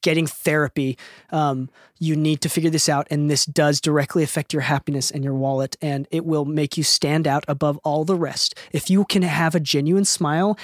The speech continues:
and actually look like you're enjoying your life while working with high maintenance clients, that will affect how people look at you. That will affect your personal brand. And it's, it's, it's, I think, is completely underrated as far as value to your career path.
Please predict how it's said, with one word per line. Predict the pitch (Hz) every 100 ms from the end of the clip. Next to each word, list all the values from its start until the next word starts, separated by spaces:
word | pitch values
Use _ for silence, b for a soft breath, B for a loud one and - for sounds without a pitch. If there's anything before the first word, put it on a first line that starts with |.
| B
and | 175
actually | 160 - 190
look | 143 156 -
like | 196 170
you're | 185 170
enjoying | 156 139 143 160 170
your | 165 170
life | 135 151 - - -
while | 151 165
working | 147 143 - 196 196
with | 156
high | - 151
maintenance | 156 156 180 180 -
clients, | - 147 165 - B B -
that | 160 170
will | 156 151 147
affect | 151 - 139 - - b b b
how | - 151
people | 135 147 135
look | 131 143
at | -
you. | 143
That | 135
will | 135
affect | 131 139 -
your | 139
personal | 143 - 135
brand. | 131 127 -
And | 156
it's, | 147
it's, | 175 160 160
it's, | 160 143 - -
I | 165
think, | 175 151
is | - _ _
completely | - 160 - 208 202 170 -
underrated | 151 156 139 135 165 190 B B B B -
as | -
far | 160 151
as | 131
value | 135 156 160 170 170
to | 151 -
your | 151 143 139
career | - 143 131 120
path. | - -